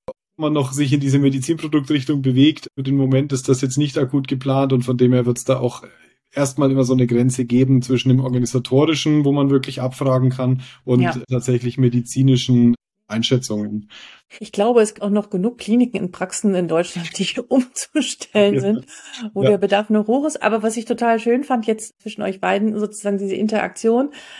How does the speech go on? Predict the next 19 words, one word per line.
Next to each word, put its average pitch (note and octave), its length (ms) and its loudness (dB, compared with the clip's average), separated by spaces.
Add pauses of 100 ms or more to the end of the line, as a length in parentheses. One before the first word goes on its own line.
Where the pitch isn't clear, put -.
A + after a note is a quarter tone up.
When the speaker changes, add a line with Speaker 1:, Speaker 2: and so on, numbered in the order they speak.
(220)
Speaker 2:
aus G#3 160 -4
der G3 100 -6
klinischen A#3+ 460 -4
Pra-, - 180 -14
aus G#3 120 -4
der G3+ 80 -6
Praxis A3+ 580 -4
sozusagen G3 640 -2
Speaker 1:
Mhm. - 40 -4
Speaker 2:
Informationen G#3 720 0
zu B3 120 -6
geben A3+ 360 2
an G#3 180 0
die G#3+ 140 4
Technik G#3+ 420 -2
und G3 200 -4
an F#3 180 -4
eure G3 260 -2
Weiterentwicklung. G3 640 -4